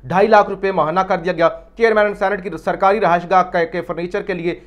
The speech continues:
एक बार के अखराजात एक लाख रुपये से बढ़ाकर पचास लाख रुपये कर दिए गए। और जबकि बैरून मुल्क सफ़र पर चेयरमैन को डिप्टी हेड ऑफ स्टेट या नायब सदर का प्रोटोकॉल मिलेगा।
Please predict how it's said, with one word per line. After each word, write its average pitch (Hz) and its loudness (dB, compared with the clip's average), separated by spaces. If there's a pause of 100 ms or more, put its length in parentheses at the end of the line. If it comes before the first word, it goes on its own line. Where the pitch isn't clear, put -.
(200)
एक 196 4
बार 185 8
के 190 -4
अखराजात 170 4
एक 190 -4
लाख 185 4
रुपये 175 -6
से 165 -10
बढ़ाकर 156 0
पचास 185 0
लाख 196 4
रुपये 185 -6
कर 185 -4
दिए 185 -4
गए। 170 -2 (340)
और 165 2
जबकि 190 0
बैरून 180 4
मुल्क 185 0
सफ़र 208 -2
पर 175 0
चेयरमैन 180 -2
को 165 -6 (240)
डिप्टी 254 -2
हेड 156 2
ऑफ 165 4 (120)
स्टेट 226 4
या 160 0
नायब 233 8
सदर 196 -2
का 180 0
प्रोटोकॉल 156 -4 (240)
मिलेगा। 165 -2